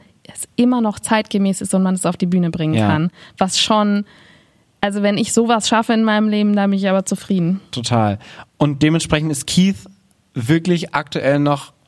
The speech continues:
Speaker 2: ein lebender Geschicht-, äh, oder ein lebender Teil der Geschichte, der Impro-Geschichte. Weil, wie gesagt, Keith ist neunzehnhundertdreiunddreißig geboren. Das heißt, er ist jetzt aktuell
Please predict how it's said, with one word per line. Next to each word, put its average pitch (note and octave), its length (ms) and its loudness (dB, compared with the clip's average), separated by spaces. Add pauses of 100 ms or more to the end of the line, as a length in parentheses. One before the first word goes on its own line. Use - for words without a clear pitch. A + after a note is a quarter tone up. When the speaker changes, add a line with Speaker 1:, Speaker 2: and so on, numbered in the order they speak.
Speaker 2:
ein B2+ 220 -4
lebender C#3 680 0
Geschicht-, B2+ 720 -4
äh, - 120 -2
oder G#2 140 0
ein A#2+ 140 2
lebender C#3 340 2
Teil B2+ 240 -4
der B2 120 -4
Geschichte, A#2+ 400 -2
der G#2 100 2
Impro-Geschichte. G#2 880 -2 (500)
Weil, B2 440 -2
wie C3 80 0
gesagt, C3 260 0
Keith F3+ 180 -2
ist D#3 140 -4
neunzehnhundertdreiunddreißig B2 800 -2
geboren. E3 460 -2 (260)
Das A2+ 140 -4
heißt, C3+ 240 -2
er F2+ 60 0
ist A2 140 -4
jetzt C3 360 -2 (100)
aktuell B2 720 -2